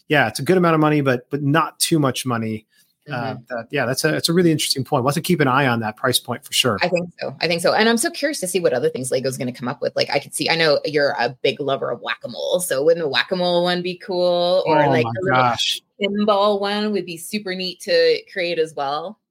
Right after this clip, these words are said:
Speaker 2: <laughs>
Speaker 1: Yeah, no, that would be awesome. Like a big collaboration between Bob's Space Racers and their Whack-A-Mole and, and Lego. That'd be interesting. We should actually talk to, to Bob's and see if they,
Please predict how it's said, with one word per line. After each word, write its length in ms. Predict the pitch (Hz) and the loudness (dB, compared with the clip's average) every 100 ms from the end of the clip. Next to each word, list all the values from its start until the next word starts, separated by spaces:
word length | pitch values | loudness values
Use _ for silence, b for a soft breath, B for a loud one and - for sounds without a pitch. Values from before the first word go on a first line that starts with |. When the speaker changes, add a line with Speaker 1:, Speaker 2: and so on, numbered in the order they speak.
| _ - | _ -4
Speaker 2:
<laughs> 80 | |
Speaker 1:
Yeah, 360 | 139 147 139 123 | 2 4 4 2
no, 120 | 135 143 | 2 2
that 120 | 190 | 2
would 80 | 156 | 4
be 100 | 143 | 4
awesome. 420 | 131 131 135 120 | 4 4 0 0
Like 120 | 131 | 0
a 60 | 151 | 2
big 200 | 139 151 | 2 0
collaboration 600 | - 151 139 135 131 143 | 2 2 4 2 2 0
between 240 | - 135 | -2 0
Bob's 240 | 123 127 - | 2 0 0
Space 340 | - 131 - | 0 0 2
Racers 460 | 127 120 - 120 117 | 0 0 0 -2 -2
and 80 | 127 | 0
their 80 | |
Whack-A-Mole 600 | 120 120 - 131 123 123 123 | 2 2 2 2 4 4 2
and, 200 | 117 127 | 0 -2
and 120 | 117 | -2
Lego. 380 | 117 113 107 104 | -2 -2 -4 -2
That'd 160 | 131 | 0
be 120 | 127 | 2
interesting. 400 | 120 - - 107 | 0 0 -6 -8
We 80 | - | -4
should 140 | 170 165 | 0 0
actually 200 | - 117 | -2 -2
talk 240 | 127 - | -2 0
to, 280 | 131 113 113 | -2 -2 -4
to 140 | - 123 | -4 -4
Bob's 340 | 117 123 - | -2 0 0
and 80 | 165 | 0
see 140 | 135 | -2
if 80 | 113 | 0
they, 220 | 127 120 | 0 -2